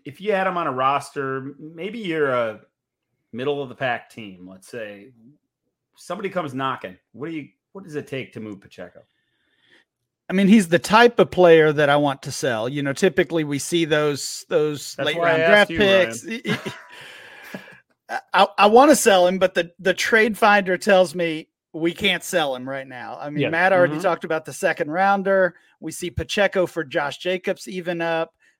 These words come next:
Speaker 2: Pacheco and Luke Musgrave for a first. I mean, that's, I like Musgrave as well. That's just not enough. Pacheco and a second for Kamara is really bad, in my opinion.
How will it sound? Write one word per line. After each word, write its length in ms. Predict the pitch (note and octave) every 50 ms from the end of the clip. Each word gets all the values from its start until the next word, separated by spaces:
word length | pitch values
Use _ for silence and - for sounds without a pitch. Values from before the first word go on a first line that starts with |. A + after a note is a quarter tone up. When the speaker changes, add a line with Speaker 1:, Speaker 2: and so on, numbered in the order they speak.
| _ _ -
Speaker 2:
Pacheco 500 | E3 - - G3 F#3 - - F#3 E3+ -
and 300 | - D#3+ F3+ F#3 F3+ F3+
Luke 300 | F3+ F#3 G3 - - D#3+
Musgrave 560 | D#3 D#3+ E3+ - - - F#3 F3+ F3+ F3+ F3
for 180 | - E3+ C#3+ C3
a 60 | B2
first. 640 | - - - F#3 F#3 F#3+ F#3+ F#3 - - - - C3
I 40 |
mean, 180 | C#3 D3+ D3+ D3+
that's, 500 | D3+ D#3 - - - - - - - _ _ _ _ _ F3 F#3 - - - - -
I 100 | - D3
like 260 | F3 G3 F3 C3+ C3
Musgrave 440 | C#3+ D3+ E3 - - F3 D#3+ D3+ C#3
as 120 | C3 A2+
well. 260 | C#3 D#3+ E3 F3 E3+
That's 280 | E3 C#3+ D3 D#3+ - -
just 240 | - F#3 E3+ - -
not 200 | F3+ E3+ E3 E3+
enough. 340 | D#3+ D#3+ D#3+ E3 D#3 - _ _ _ _ _ _ _ _ _
Pacheco 460 | - D#3 - - F#3+ F#3 - F#3 D#3+
and 220 | D#3 D3 E3 F#3 F#3
a 60 | E3+
second 360 | - F#3 F3+ F3 - F3 D#3
for 100 | - D3+
Kamara 580 | - C#3+ C3+ C#3 C#3+ D#3 E3 E3 E3 E3 E3 C#3+
is 320 | C3 C3+ - - - - -
really 360 | B2+ B2+ C3+ D3 E3 E3+ D#3
bad, 380 | C3+ C#3 C3+ C#3+ D3+ D#3 D#3+ D#3+
in 100 | D#3+ D#3+
my 160 | D#3 D#3 D#3+
opinion. 440 | D#3 - E3+ E3 D#3+ D#3+ E3 D#3+